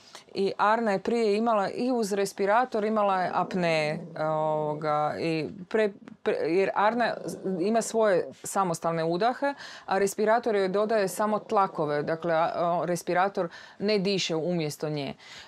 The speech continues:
Tako da je ona imala još dodatno a-, apne dok je, ovaj, dok je spavala u dubokom snu. I onda ka-, od kad je, imamo Sky, Sky bi je počela,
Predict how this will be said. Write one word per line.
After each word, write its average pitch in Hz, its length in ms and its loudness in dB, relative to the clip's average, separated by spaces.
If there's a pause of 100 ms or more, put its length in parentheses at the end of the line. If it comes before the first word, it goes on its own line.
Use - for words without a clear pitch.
(240)
Tako 185 260 0
da 180 80 4
je 175 80 4
ona 185 200 2
imala 185 320 2
još 175 300 0
dodatno 175 520 0
a-, 156 220 0
apne 165 640 0
dok 147 300 -6
je, 139 240 -2
ovaj, 147 760 0
dok 165 180 -4
je 165 60 0
spavala 170 500 2
u 170 80 2
dubokom 160 400 -2
snu. 247 300 -2 (400)
I 208 140 2
onda 220 200 2
ka-, 190 200 2
od 180 180 0
kad 185 240 0
je, 180 320 2 (100)
imamo 180 360 0
Sky, 226 420 2
Sky 233 300 0
bi 214 60 0
je 202 100 0
počela, 180 560 0